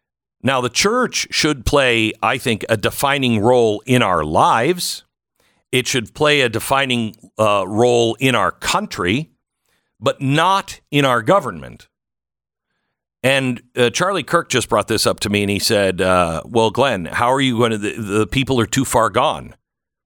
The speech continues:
You gotta force this first." No, no. You know, I think they were pretty far gone as they were nailing Christ to a tree,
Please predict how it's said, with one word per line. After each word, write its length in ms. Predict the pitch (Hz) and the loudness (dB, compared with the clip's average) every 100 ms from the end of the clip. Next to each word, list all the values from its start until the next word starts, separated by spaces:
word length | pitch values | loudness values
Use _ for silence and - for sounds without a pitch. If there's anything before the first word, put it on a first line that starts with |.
| _ _ - | _ _ -6
You 140 | 135 | -2
gotta 340 | 127 147 160 | 0 0 0
force 640 | 117 - 156 160 165 - - | -6 -2 2 4 2 0 -2
this 540 | 104 101 92 - - _ _ | 2 2 2 -2 -4 _ _
first." 500 | 151 160 95 - - | 0 0 -2 -10 -10
No, 680 | 107 117 139 160 190 202 185 _ _ _ | -2 0 2 2 2 0 -2 _ _ _
no. 460 | 113 143 160 180 180 - _ _ _ _ _ | -2 2 2 0 -4 -16 _ _ _ _ _
You 160 | 113 160 | -2 0
know, 220 | 185 175 | 2 2
I 100 | 170 | 0
think 240 | 180 214 | 0 -2
they 80 | 208 | 0
were 160 | 175 156 | 2 0
pretty 240 | - 185 | 0 -2
far 300 | - 160 151 | 0 0 2
gone 340 | 127 151 180 123 | 2 2 2 0
as 200 | 107 - | -2 0
they 160 | 113 | 0
were 420 | 107 104 101 - _ _ | 4 2 2 -2 _ _
nailing 800 | 87 92 113 143 190 180 143 123 | -8 -2 0 2 2 2 0 0
Christ 600 | - - 151 156 - - - | -2 -2 0 0 -2 -4 0
to 200 | 143 101 | 0 0
a 40 | |
tree, 800 | - - - 180 170 80 90 | -2 -4 0 2 0 -2 -6